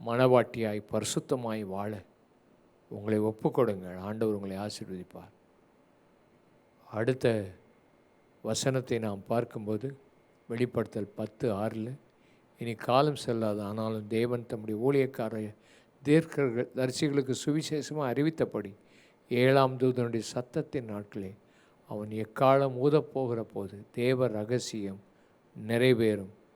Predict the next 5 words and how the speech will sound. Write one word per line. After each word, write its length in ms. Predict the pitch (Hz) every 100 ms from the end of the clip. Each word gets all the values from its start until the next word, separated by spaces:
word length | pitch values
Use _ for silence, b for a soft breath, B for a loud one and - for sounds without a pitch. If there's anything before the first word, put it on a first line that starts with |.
| _ -
என்று 520 | 113 104 104 98 95 - _ _
எழுதப்பட்டிருக்கிறது. 800 | - 113 107 98 95 87 - 82 - _ _ _ _ _ _ _ _ _ _ _ _ _ _ _ - _ _ _ _ _ -
சில 460 | - - 156 160
ரகசியங்கள் 920 | 135 139 143 190 - 143 127 120 143 143
மறைக்கப்பட்டிருக்கிறது. 1200 | 120 127 160 165 160 123 113 101 101 92 90